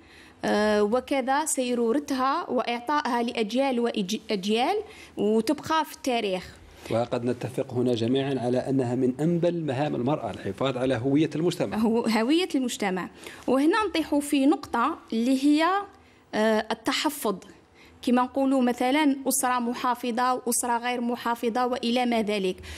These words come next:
Speaker 1: إلا أنه المفهوم، آه، نقدر نقول غلط، آه، نوعًا ما بنسبية، لأنه علاه لما نلقاو أسر مثلًا، وأنا صادفتها وأنا نشيطة في، في المجتمع المدني،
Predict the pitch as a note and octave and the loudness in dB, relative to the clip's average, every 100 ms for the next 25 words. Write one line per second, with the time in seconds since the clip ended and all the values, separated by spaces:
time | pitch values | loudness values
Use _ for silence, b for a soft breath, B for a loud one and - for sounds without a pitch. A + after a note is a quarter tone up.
0 | B - - F4 E4 E4 D#4+ D#4 C#4+ C#4 | B -6 2 4 4 4 4 6 6 4
1 | C#4 C#4 F#4 C#4+ C4+ F3+ B B B B | 2 2 2 4 2 -2 B B B B
2 | B B3 C4 C4 C#4 C4+ C4+ C4 C#4 C4+ | B 0 2 2 2 0 2 2 2 0
3 | D4 C#4+ B3 C4+ D#4+ C4+ E4 - A#3 A3+ | 2 2 2 2 0 0 -4 -2 0 2
4 | A3 G#3+ A3 - - - - - A3+ D4 | 2 2 0 -2 -2 -6 -6 0 2 2
5 | D4 C#4 C4+ A3+ A3 G#3 C4 C#4+ C#4+ A3 | 2 0 2 2 2 2 4 4 2 0
6 | D4+ B3 G3 G3 - B B B B A#3+ | 0 0 0 -2 -6 B B B B -2
7 | D4+ D#4 D#4 C#4 D4+ C#4 G#3+ A3+ C#4 C#4+ | 4 4 4 4 2 0 -2 0 2 4
8 | C#4+ C#4 C#4+ E4+ D#4 C#4 D4 C4+ B3+ B3+ | 4 2 0 -2 -2 0 0 0 -2 -2
9 | A#3+ A#3+ B3 A#3+ A#3 - A#3 A#3+ D#4 A#3 | -2 0 0 0 0 0 -2 -2 -6 -4
10 | G#3+ G3 A3 G#3+ G#3+ A3 A3+ B3 A#3+ G#3+ | 0 0 0 0 0 0 0 -2 -2 -4
11 | G#3 - G#3+ G#3 G3+ A3+ A#3+ D4 D4+ C4 | -4 -2 0 0 0 2 2 2 2 2
12 | G#3+ G#3+ G#3 G3+ G3 C#4 | 0 -2 -2 -2 0 -2